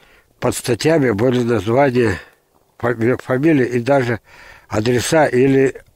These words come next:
телефоны. И вот это нам помогало. Добывали где, любыми путями. А щас, да, вот интернет, да, тысячу людей знают м-, мои эти адреса, клички, все знают.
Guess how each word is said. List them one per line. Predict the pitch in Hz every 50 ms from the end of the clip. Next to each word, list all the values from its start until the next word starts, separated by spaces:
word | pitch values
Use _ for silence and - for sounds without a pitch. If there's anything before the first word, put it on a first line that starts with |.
| _ _ -
телефоны. | - 127 127 123 - - 113 95 85 82 - - - _ _ - - - - - - - _ _
И | - 107
вот | 117 131 139 - -
это | 160 180 156 123 135 120
нам | 123 143 147 123
помогало. | - 139 131 127 127 127 113 107 110 95 90 87 82 78 - - - _ _ _ _ _ -
Добывали | 92 110 127 139 160 160 156 143 120 104 101 95
где, | 90 87 - 131 120 101 - - - _
любыми | 107 117 127 131 139 131 120 113
путями. | - - 120 - 123 104 87 80 - _ _ - - - - - - - - -
А | - 165
щас, | 151 - - 320 302 247 - -
да, | 139 127 135 196 240 226 185
вот | 156 170 190 147 - 123
интернет, | 135 127 117 123 120 107 - 131 135 135 139 165 165 139 110
да, | 101 139 151 151 139 123 110
тысячу | - - - 151 143 - - - 135
людей | 131 131 127 127 151 143 113
знают | 104 110 127 139 131 120 101 - 117
м-, | 113 110 113 107
мои | 104 113 117 113 110 107 101 101 95 95
эти | 90 - - - - _ _ - - - - - - - _ _
адреса, | _ 110 107 104 117 120 110 - - 151 151 147 127
клички, | - - 123 123 143 135 - - - - 117 107
все | 90 - - - 131 107
знают. | 87 98 104 92 87 85 - -